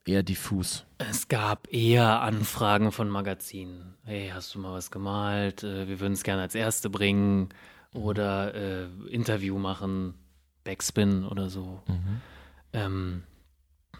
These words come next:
Speaker 2: was mich aber eigentlich mehr berührt hat, sind, dass mir Leute persönlich, die haben sich ja hingesetzt und geschrieben.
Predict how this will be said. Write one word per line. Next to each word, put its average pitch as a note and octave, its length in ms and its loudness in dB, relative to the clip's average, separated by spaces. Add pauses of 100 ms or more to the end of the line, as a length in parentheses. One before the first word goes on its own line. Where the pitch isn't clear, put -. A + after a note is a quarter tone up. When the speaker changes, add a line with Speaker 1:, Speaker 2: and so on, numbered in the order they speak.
(2250)
Speaker 2:
was C#3 320 0
mich C3+ 360 8
aber A2+ 200 8
eigentlich G#2+ 380 4
mehr A#2 180 10
berührt A2+ 340 10
hat, A2 140 8
sind, G#2+ 180 6
dass G2+ 180 4
mir A2+ 80 6
Leute G2+ 280 6
persönlich, A2 480 6
die - 80 0
haben A2 60 0
sich G2 100 -4
ja G2 60 -4
hingesetzt A2 440 2
und G#2+ 140 -2
geschrieben. G#2 760 -4